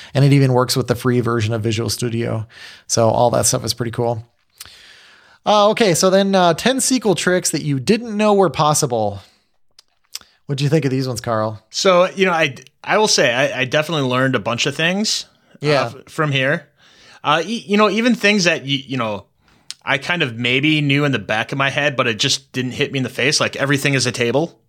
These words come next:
Speaker 1: Yeah.
Speaker 2: I, I mean, that's the first one that there was. And, you know, c-, you know, thinking about it, it, it makes sense that everything in sequel is a table.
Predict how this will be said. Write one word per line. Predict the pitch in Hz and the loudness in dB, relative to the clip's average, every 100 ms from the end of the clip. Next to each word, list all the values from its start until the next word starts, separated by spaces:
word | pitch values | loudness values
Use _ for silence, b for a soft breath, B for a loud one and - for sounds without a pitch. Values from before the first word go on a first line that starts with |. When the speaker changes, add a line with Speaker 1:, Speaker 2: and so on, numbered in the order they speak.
| _ _ _ | _ _ _
Speaker 1:
Yeah. | 143 139 107 - _ _ - | -2 0 -2 -8 _ _ -6
Speaker 2:
I, | 131 127 | -2 0
I | 156 | 0
mean, | 165 | 0
that's | 147 143 | 2 0
the | - | -2
first | - 143 - | -2 -2 -2
one | 139 | -2
that | 127 | -2
there | 117 | -4
was. | 113 139 120 107 - | -2 0 0 -2 -4
And, | 117 123 117 - B B | -4 -4 -4 -8 B B
you | 160 | 0
know, | 165 156 | 0 0
c-, | 180 | 0
you | |
know, | 165 | 0
thinking | 131 202 214 175 | 2 0 0 2
about | 113 117 | 2 0
it, | 107 | 0
it, | 135 127 | -2 0
it | 151 | -2
makes | 135 131 - | 0 0 0
sense | - 143 95 - | 0 0 -2 -4
that | 107 - | -4 -4
everything | 127 127 127 120 | -2 -2 -2 -2
in | 110 | -2
sequel | 117 107 104 | -4 -4 -8
is | - | -8
a | |
table. | - 120 95 90 | -4 -4 -4 -8